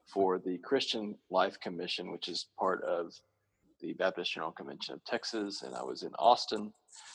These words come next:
primarily working at the legislature there as a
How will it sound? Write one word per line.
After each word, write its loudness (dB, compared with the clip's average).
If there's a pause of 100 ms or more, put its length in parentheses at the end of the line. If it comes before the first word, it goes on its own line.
(120)
primarily 2
working 0
at -8
the 0
legislature 0
there -4 (240)
as -12
a -8